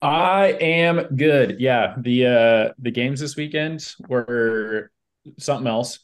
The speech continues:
Um, yeah, obviously, Niners Nation, you were, you got kind of the short end of the stick there. Um,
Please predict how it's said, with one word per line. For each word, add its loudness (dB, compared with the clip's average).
Um, -4
yeah, -4
obviously, -4
Niners -8
Nation, -8
you -2
were, -2
you 0
got 2
kind -6
of -4
the -6
short -4
end -4
of -6
the -4
stick -6
there. -4
Um, -6